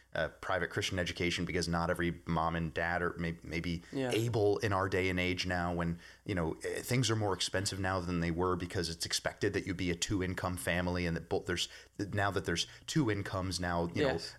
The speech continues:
Speaker 1: either the mother or the father, usually the mother, can't stay home and educate the children. Are there some of those social expectations that have changed and made things harder to do this?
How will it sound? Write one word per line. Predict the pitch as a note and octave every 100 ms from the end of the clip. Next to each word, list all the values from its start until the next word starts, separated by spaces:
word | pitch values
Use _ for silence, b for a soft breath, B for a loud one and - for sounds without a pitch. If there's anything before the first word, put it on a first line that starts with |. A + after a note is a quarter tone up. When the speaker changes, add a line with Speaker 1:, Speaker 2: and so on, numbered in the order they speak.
| -
Speaker 1:
either | G#2 G2+
the | F#2
mother | F2 F#2 F2+ F2
or | E2+ E2+
the |
father, | - F2 F2 D#2+
usually | G2+ G2 F#2
the | F2+
mother, | F2+ F2+
can't | - A2 -
stay | G#2 F#2
home | F#2+ F#2
and | E2
educate | G#2 G2+ G#2 G2+
the |
children. | F#2+ F#2+ F#2 F#2+ F2+ B B B B -
Are | D#3+
there | E3
some | E3 E3+
of | D3+
those | D3
social | D#3+ C#3 C3
expectations | C3 C3 C3+ A#2+ B2+
that | A#2+
have | A2+
changed | A#2 A2 G#2+
and |
made | G#2+ G#2
things | G#2 -
harder | G2+ G2+
to | F2+
do | G2
this? | G2+ G2